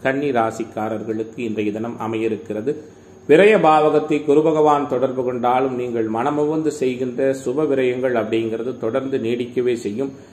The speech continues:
இருப்பினும் அந்த சுப விரயங்களால் அநேக அனுகூலங்களையும் நீங்கள் பெறப்போகிறீர்கள்.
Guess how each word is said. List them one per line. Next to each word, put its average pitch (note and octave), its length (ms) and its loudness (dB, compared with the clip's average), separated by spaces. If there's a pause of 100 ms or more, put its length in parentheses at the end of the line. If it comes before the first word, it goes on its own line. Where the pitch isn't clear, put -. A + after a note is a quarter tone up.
(200)
இருப்பினும் F#3+ 520 4
அந்த C#3 200 2
சுப D3+ 300 4
விரயங்களால் C#3 760 6
அநேக D3 540 0
அனுகூலங்களையும் C3 720 0
நீங்கள் A2 380 0
பெறப்போகிறீர்கள். A2 800 0